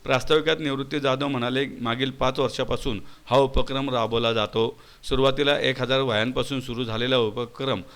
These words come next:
आज तीन हजार वह्या मदत म्हणून देण्यापर्यंत पोहोचला आहे. ट्रस्टच्या विश्वस्तांसह कार्यकर्त्यांच्या वाढदिवसाला अवांतर खर्च टाळून निधी जमा केला जातो. त्यातून शालेय साहित्य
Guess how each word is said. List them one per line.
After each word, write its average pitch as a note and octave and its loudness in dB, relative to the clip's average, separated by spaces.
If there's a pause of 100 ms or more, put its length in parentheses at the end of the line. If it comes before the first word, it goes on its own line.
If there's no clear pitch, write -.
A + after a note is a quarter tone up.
(180)
आज B2+ 0
तीन C#3 -2
हजार A#2+ -2
वह्या A#2+ 0
मदत B2+ -4
म्हणून B2 -4
देण्यापर्यंत A#2 2
पोहोचला A2+ 2
आहे. G#2+ 0 (420)
ट्रस्टच्या C3+ 4
विश्वस्तांसह C#3+ 0
कार्यकर्त्यांच्या B2+ -2
वाढदिवसाला A#2+ 0 (100)
अवांतर B2 -2 (120)
खर्च G#2+ -8 (100)
टाळून A#2+ 0 (420)
निधी B2+ 2
जमा B2+ 0
केला A2+ -2
जातो. A#2 -2
त्यातून A#2+ -4
शालेय A#2+ 0
साहित्य B2 -2